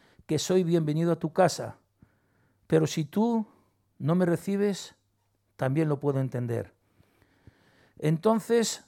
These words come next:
no habrá pañuelo y seguiré a otra estación, seguiré de largo". Y el joven iba en el tren y como el viaje era largo, contó a su compañero su historia y su triste historia.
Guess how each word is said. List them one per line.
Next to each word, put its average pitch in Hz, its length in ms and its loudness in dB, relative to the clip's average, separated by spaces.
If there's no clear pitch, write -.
no 160 140 4
habrá 185 260 6
pañuelo 208 400 6
y 208 40 4
seguiré 151 420 0
a 175 100 4
otra 170 200 0
estación, 151 680 0
seguiré 139 380 -4
de 156 80 0
largo". 160 440 2
Y 165 80 4
el 170 80 6
joven 226 340 4
iba 233 160 6
en 214 80 4
el 180 120 2
tren 214 260 6
y 175 80 2
como 156 180 -2
el 139 60 -2
viaje 180 260 2
era 202 120 4
largo, 190 340 2
contó 175 300 0
a 180 40 2
su 185 160 0
compañero 170 720 0
su - 180 -6
historia 175 640 0
y 156 100 -2
su 139 160 -4
triste 160 360 -2
historia. 113 520 -4